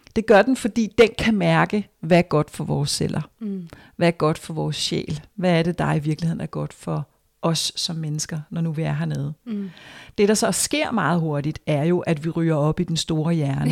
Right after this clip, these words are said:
Speaker 2: Ja.
Speaker 1: og begynder at rationalisere det,
Speaker 2: Ja,
Speaker 1: ikke?
Speaker 2: lige præcis.
Speaker 1: Og,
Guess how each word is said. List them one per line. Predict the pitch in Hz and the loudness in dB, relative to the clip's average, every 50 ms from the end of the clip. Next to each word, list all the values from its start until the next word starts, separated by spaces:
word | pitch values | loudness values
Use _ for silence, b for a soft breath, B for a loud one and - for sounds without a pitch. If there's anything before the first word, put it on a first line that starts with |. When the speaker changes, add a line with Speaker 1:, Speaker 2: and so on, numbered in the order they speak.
| 156 - 202 | 2 2 2
Speaker 2:
Ja. | 220 180 - | 2 4 4
Speaker 1:
og | 190 - | 4 6
begynder | 196 196 190 180 165 135 147 | 4 4 6 6 6 6 6
at | 147 127 | 4 6
rationalisere | 127 143 139 - 156 143 139 135 135 - - 139 113 - 135 | 4 2 2 2 -2 -2 -2 -2 -2 -2 -4 -4 -4 -4 -2
det, | 143 | 2
Speaker 2:
Ja, | 214 208 | 4 4
Speaker 1:
ikke? | 247 285 294 | 4 4 2
Speaker 2:
lige | 214 214 | -2 -6
præcis. | - - 196 - - 185 165 | -6 -8 -10 -8 -8 -6 0
Speaker 1:
Og, | - 190 165 165 | 4 4 4 4